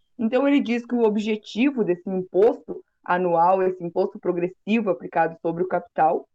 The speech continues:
ao nível individual, né? Ou seja, a cada dono de empresa, a cada bilionário, a cada de, ah, ah, pessoa que conseguiu enriquecer através do seu trabalho,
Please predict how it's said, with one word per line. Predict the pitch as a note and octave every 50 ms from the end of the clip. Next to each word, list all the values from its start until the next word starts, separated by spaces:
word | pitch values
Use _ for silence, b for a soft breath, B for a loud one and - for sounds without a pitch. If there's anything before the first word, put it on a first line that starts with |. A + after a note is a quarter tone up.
| _ _ _ _ _ _ _ _ _ _ _ _ _ _ _ -
ao | F#3 F#3+ G3
nível | G3+ G#3 A3+ C4 C4 A#3+ A#3 F#3+
individual, | F#3 F3 E3 E3+ D#3+ E3 D#3+ E3 E3 D#3+ D#3 D#3+ F#3+ A#4 C#4
né? | A3 F3+ F3 F3+
Ou | E3+ E3 D#3+
seja, | D#3+ - - F3 E3+ D#3+ D#3 D#3 - - _ _ _
a | - E3
cada | E3 - - E3+ F3+ F#3 F#3+ F#3 F3
dono | E3 D#3 E3+ E3+ F#3 G#3 G#3+ G3
de | E3+ E3+
empresa, | E3+ E3 - - E3+ F3+ G#3+ A3 G#3
a | F3
cada | - - E3+ D#3+ E3+ E3
bilionário, | E3 D#3+ D#3 D#3+ D#3 D#3+ D#3 D#3 F3 F#3 G#3+ G3 F3 E3+
a | E3
cada | - D#3+ D#3+ D#3+ D#3+ D#3
de, | D#3 D#3 D#3 D3 - -
ah, | D#3 D#3 D3+ D3+ D3+ D#3 _ _ _ _ _ -
ah, | - D#3+ D#3 D#3 D3+ D#3
pessoa | F#3 F3+ F3+ - - G#3 A#3+ -
que | - -
conseguiu | - F#3 F3+ F#3 F#3 - F#3 F#3+
enriquecer | F#3+ F3+ E3+ E3+ F#3 F3 F3 - F#3+ G#3
através | G#3 F#3 E3+ E3 D#3+ D#3+
do |
seu | - E3
trabalho, | - - F3+ F3+ E3 D#3+ E3 F#3+ B3+ B3+